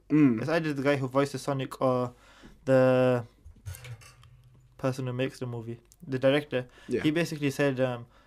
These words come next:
Speaker 2: "We hear your complaints loud and real, and we're going back to the drawing board," or something along those lines for the tweet.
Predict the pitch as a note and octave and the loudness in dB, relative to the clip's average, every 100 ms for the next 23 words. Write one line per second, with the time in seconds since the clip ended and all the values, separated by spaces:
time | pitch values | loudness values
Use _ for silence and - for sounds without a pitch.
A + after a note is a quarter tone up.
0 | _ _ - C3+ D3 D#3 D3 C3+ B2 C3 | _ _ -4 0 2 2 2 -2 -2 -4
1 | C3 - C3+ C3+ C3 B2+ B2 B2+ A#2+ B2+ | -4 -6 0 2 2 0 -2 -2 -2 -4
2 | B2 A#2 B2 C3+ B2+ C3 - C3 B2 B2 | -6 -6 -2 0 0 -2 -4 -6 -4 -2
3 | C3+ D3 D3+ D3+ - _ - C3+ - C#3+ | -2 -2 -6 -6 -12 _ -8 -8 -6 -10
4 | - C#3+ D3+ C#3 C3+ C3+ C3+ B2 - C3 | 0 2 2 0 2 2 0 -4 -8 -10
5 | A#2+ - B2+ | -10 -6 -6